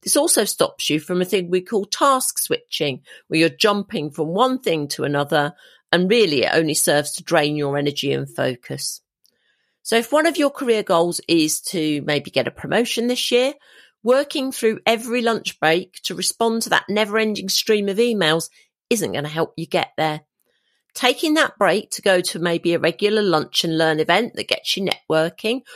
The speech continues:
or builds some of your skills will set you on the right path. It's much better to do five things well than attempt to do fifteen and fail at most of them.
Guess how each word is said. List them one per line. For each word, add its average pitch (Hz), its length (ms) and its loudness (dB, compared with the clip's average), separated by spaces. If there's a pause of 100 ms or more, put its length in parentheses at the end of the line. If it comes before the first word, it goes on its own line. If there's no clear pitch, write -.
(180)
or - 140 -8
builds 190 300 0
some 196 160 2
of 185 100 0
your 180 100 0
skills 175 640 0 (240)
will 190 320 2
set - 280 -2
you 175 100 0
on 180 80 0
the 175 80 0
right 180 260 0
path. 185 520 -2 (420)
It's - 180 0
much - 300 0
better 247 300 0
to 190 160 -4
do 185 180 2
five 262 400 2
things 165 400 -4
well 160 380 0 (320)
than 180 120 -2
attempt - 440 -2
to - 80 -6
do 202 180 2
fifteen 208 720 0 (220)
and 165 140 -6
fail 165 500 0
at - 140 -4
most 175 340 0
of 143 140 -14
them. 139 220 -4